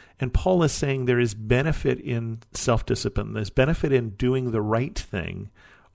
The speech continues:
over the thing you feel like doing at any given time. There's benefit in doing the right thing that lasts longer. And that,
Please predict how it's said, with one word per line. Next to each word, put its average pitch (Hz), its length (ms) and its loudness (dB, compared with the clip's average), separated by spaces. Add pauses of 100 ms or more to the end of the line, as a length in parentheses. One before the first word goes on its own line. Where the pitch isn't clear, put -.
(140)
over 135 320 8
the 127 140 0
thing 120 340 -4
you 113 160 -2
feel 117 340 0
like 98 320 -2
doing 101 400 -6 (240)
at 113 100 -2
any 104 200 -2
given 98 300 -4
time. 90 420 -10 (680)
There's 123 180 2
benefit 131 480 2
in 113 320 -4
doing 127 360 0
the 113 120 -4
right 110 320 -4
thing 101 460 -8 (460)
that 113 580 -4
lasts 110 380 0
longer. 110 280 -4
And 151 160 -2
that, 190 120 2